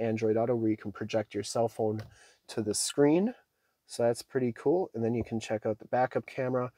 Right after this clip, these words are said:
This one has, um, the three sixty camera, I believe. You can also zoom in on your receiver hitch. That was the front camera.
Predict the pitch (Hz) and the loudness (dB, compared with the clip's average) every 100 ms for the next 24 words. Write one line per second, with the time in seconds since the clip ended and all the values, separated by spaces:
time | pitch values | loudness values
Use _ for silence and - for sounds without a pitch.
0 | - _ - 117 - 123 117 117 113 117 | -20 _ -10 -8 -2 -2 0 2 4 2
1 | 113 - _ _ _ - 107 107 104 104 | -2 -10 _ _ _ -6 0 0 0 -2
2 | 104 - 127 - 139 - - 120 - 127 | -6 -2 -2 0 -2 -2 -4 -4 -2 0
3 | 123 117 113 107 113 113 123 123 123 _ | 2 2 0 0 0 2 2 2 -2 _
4 | _ _ _ _ 117 107 - 107 113 117 | _ _ _ _ -4 -4 -4 -4 0 2
5 | 113 110 104 98 - - 131 127 123 117 | 2 0 -2 -6 -6 -2 0 2 0 -2
6 | - 123 117 107 - 120 117 - 104 104 | 0 2 0 -2 -4 -2 -4 -6 -8 -6
7 | 110 | -6